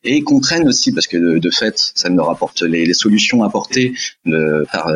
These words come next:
par ces spécialistes en milléniologie ne sont pas des très, très bonnes, euh, solutions, parce qu'il suffit de regarder les quatrièmes de couverture des livres à leur sujet qui soient publiés depuis les dé-, dé-, début des années deux mille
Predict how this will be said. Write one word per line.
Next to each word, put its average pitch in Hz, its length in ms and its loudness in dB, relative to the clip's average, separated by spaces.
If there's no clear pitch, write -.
par - 140 -6
ces - 120 -4
spécialistes 98 540 0
en 90 40 2
milléniologie 92 600 2
ne 104 100 4
sont 104 220 0
pas 104 160 -2
des 98 80 -4
très, 101 160 -2
très - 160 -2
bonnes, 95 240 4
euh, 85 160 2
solutions, 110 400 2
parce 113 100 2
qu'il 104 100 -2
suffit 113 220 0
de 107 60 4
regarder 110 320 2
les 107 80 2
quatrièmes 104 420 2
de 104 80 6
couverture 104 540 0
des 107 80 2
livres 117 400 2
à 98 100 -2
leur 104 140 0
sujet 117 400 2
qui - 140 -2
soient 104 160 -2
publiés 107 520 4
depuis 98 320 0
les 95 40 2
dé-, 98 360 2
dé-, 87 120 -2
début 113 240 2
des 104 160 4
années 107 160 4
deux 110 80 6
mille 113 280 4